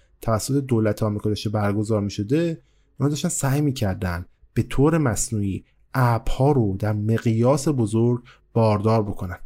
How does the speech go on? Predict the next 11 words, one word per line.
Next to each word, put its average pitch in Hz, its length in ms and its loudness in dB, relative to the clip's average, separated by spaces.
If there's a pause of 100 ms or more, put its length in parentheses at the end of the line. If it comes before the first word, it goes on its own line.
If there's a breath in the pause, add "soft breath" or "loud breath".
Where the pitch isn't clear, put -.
(120)
تا 123 60 2
بتونن 143 380 2 (320 loud breath)
باعث 120 280 0 (100)
ایجاد 127 480 2
یه 147 220 2
سری 147 300 0
طوفان‌های 117 580 -4
مصنوعی 101 440 0
بشن. - 220 -10 (460)
اینجاست 139 540 2
که 92 280 -2